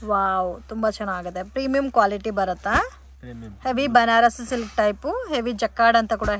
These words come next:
Speaker 1: ಹೇಳ್ತಾರೆ. So ಮೋಸ್ಟ್ ಡಿಮ್ಯಾಂಡೆಡ್ ಐಟಮ್ ಫ್ರೆಂಡ್ಸ್, ತುಂಬಾ ಸೇಲಿಂಗ್ ಇದೆ ಇವಾಗ. So ಯಾರಿಗಾದ್ರೂ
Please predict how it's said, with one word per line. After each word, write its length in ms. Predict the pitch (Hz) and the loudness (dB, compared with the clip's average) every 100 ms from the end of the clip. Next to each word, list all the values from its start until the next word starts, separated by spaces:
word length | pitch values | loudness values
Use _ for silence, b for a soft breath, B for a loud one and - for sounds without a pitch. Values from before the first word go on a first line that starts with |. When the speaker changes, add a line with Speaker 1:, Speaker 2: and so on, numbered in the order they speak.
| 208 | -4
Speaker 1:
ಹೇಳ್ತಾರೆ. 400 | 196 202 214 415 - B B B - | -6 -4 0 -2 -4 B B B -8
So 60 | 254 254 | -2 4
ಮೋಸ್ಟ್ 200 | 302 262 262 | 4 4 2
ಡಿಮ್ಯಾಂಡೆಡ್ 420 | 247 233 247 254 240 | 4 4 4 4 4
ಐಟಮ್ 220 | 220 226 220 | 4 0 0
ಫ್ರೆಂಡ್ಸ್, 260 | 285 415 - - | -2 -2 -10 -4
ತುಂಬಾ 420 | 247 247 269 302 339 277 214 | -2 0 2 6 6 6 2
ಸೇಲಿಂಗ್ 360 | 262 240 254 233 220 | 0 0 0 -2 0
ಇದೆ 120 | 220 214 | 0 0
ಇವಾಗ. 240 | 202 202 220 392 - b b b b - | -2 0 0 -2 -6 b b b b -8
So 80 | 240 226 226 226 | -4 -2 -2 0
ಯಾರಿಗಾದ್ರೂ 420 | 220 240 269 | 0 0 0